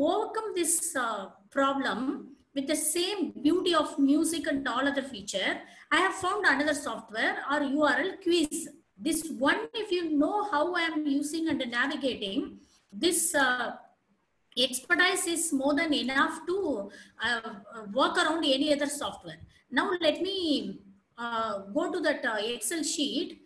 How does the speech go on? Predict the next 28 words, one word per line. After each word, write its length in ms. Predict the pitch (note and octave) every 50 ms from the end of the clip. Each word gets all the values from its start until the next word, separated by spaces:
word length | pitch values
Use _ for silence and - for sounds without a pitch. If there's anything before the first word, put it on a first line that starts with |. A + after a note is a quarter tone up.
| _ _ _ _ _ _
With 260 | G#3 B3+ C#4 C#4 -
that, 400 | - B3+ B3+ C#4 D#4+ F#4+ F#4+ - -
I 140 | D#4+ C#4+ C#4
can 220 | C#4 D4 D4 C#4
introduce 840 | B3+ B3 A#3+ - D4 C4+ C4+ A#3 G#3+ C#4+ F4 E4 - - - - - _ _ _ _ _ _ _ _ _ _ _ _ _ _ _ _ _ _ _ _ _ _ _ _ _ _ _ _ _ G#3
the 100 | G#3+ A3+
other 180 | A3+ A3 B3+
softwares 920 | B3 - - A3+ A3 - G3 G3 - G#3+ A3 B3+ E4 E4+ - - - - - _ _ _ - _ _ _ _ _ _ _ _ _ _ _ _ _
that, 260 | A#3 C4+ B3+ - -
that 140 | - C#4 C4+
is 140 | D#4+ - C#4+
link, 340 | C4 C4 D4+ F4 F4+ E4 - - - - A#3+
uh, 200 | A#3 A3+ A3+ A3
shared 420 | - - - E4 E4+ F4 F4+ D4+
already. 640 | C#4+ B3+ A#3+ B3+ C4 C4 C#4 D4 - - - - - - - _ _ _ _ _ _ _ _ _ _ _ _ _ _ _ _ _ _ _ _ _ _ _ _ _ _ _ _
This 180 | A3+ D4 C#4+ D4+
is 160 | E4+ C#4+ -
a 320 | D#4+ D4 C#4+ C4+ - - - - - _ _ _ _ -
link. 360 | A#3+ B3+ C#4+ D#4 D#4+ D#4+ - A#3+ F3+ D#3 - - - _
Here 540 | - C4 - - D#4 E4 E4+ F4 F#4 F4+ D#4
my 180 | D4+ C#4+ C#4 C#4
mail 340 | B3+ B3 C4 C#4+ D4 D4 D#4
I 40 | D#4
D, 160 | C#4 E4+ -
contact 360 | - D4 B3+ B3+ B3+ C4+ C4 C#4+
number 240 | C#4+ C#4 C#4 C4
is 220 | C4 B3+ A#3 A3 G3+
there. 320 | G#3 A3 A#3+ D4+ - -